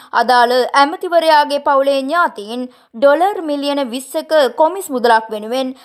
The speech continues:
රටේ ආර්ථිකය ඝාතනය කිරීම මෙවන් අවධියක නුසුදුසු බැවින් මෙයට මැදිහත් වී ව්‍යාපෘතිය ඉදිරියට කරගෙන යාමට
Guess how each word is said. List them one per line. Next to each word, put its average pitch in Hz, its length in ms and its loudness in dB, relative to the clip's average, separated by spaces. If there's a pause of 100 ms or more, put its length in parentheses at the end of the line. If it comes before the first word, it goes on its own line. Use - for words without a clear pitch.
රටේ 247 480 0
ආර්ථිකය 330 540 0 (100)
ඝාතනය 294 560 -2
කිරීම 208 380 -10 (540)
මෙවන් 302 420 0 (100)
අවධියක 262 540 2 (200)
නුසුදුසු 277 520 -8
බැවින් 214 400 0 (280)
මෙයට 254 360 2 (120)
මැදිහත් 247 520 0
වී 277 260 -4
ව්‍යාපෘතිය 330 680 0
ඉදිරියට 269 400 -2
කරගෙන 311 380 -2
යාමට 226 440 2